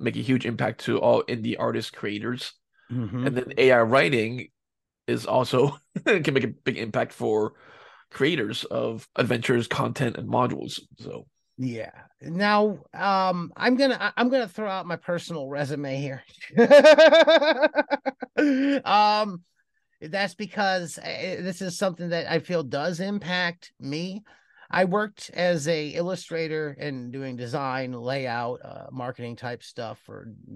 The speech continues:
Speaker 2: different company, for actually starting with the Marine Corps. I was a forty-six eleven. I was a combat illustrator,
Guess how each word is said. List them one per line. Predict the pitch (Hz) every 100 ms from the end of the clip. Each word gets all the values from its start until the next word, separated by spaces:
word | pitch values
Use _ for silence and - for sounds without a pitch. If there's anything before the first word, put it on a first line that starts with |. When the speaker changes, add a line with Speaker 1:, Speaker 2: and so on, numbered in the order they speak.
| 110
Speaker 2:
different | 123 120 110 - _ _
company, | - 123 120 120
for | 123 131
actually | 180 185 156
starting | - 143 151
with | 135 127
the | 123
Marine | 113 113 104
Corps. | - 107
I | 107
was | 110 104
a | 101 - - _ -
forty-six | 226 240 - 202
eleven. | 180 160 151 143
I |
was | 127
a | 113
combat | - 151 151 135 110
illustrator, | 131 151 151 147 156 156 160